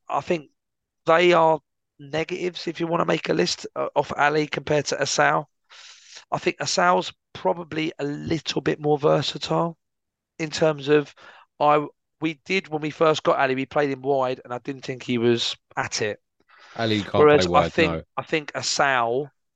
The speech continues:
Speaker 1: could play wide, and I think he probably could play through the middle.
Speaker 2: Yep.
Speaker 1: And I think,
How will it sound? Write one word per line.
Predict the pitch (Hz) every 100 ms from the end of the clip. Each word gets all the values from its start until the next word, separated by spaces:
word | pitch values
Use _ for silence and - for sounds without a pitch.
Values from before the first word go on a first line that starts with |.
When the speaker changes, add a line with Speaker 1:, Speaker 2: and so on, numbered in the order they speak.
| _ _ _ _ _ _ _
Speaker 1:
could | - 151
play | - 139
wide, | 139 135 135 139 139 - -
and | 139
I | 135
think | - 143
he | - 139
probably | - - 160 165 160 143 - 135
could | 127 - 151 -
play | - 139 143 143 147 _ _ _ -
through | 151 156
the | 147
middle. | 143 151 180 196 _ _ _ _ _ _ - - - -
Speaker 2:
Yep. | 95 92
Speaker 1:
And | 151
I | 147
think, | 143 - 160